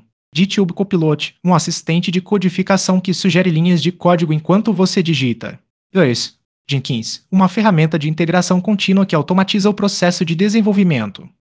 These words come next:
Três. Selenium, usada para automação de testes em aplicações web. Quatro. Ansible,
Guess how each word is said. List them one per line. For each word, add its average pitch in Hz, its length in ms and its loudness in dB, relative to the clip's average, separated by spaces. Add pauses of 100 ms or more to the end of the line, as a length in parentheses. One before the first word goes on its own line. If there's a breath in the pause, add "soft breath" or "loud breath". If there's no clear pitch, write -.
(200)
Três. 151 440 0 (300)
Selenium, 185 540 0 (100)
usada 156 320 0
para 170 220 -2
automação 165 520 0
de 165 120 0
testes 175 420 -2
em 160 120 0
aplicações 175 640 -2
web. 117 320 -4 (360)
Quatro. 135 380 -4 (380)
Ansible, 185 580 0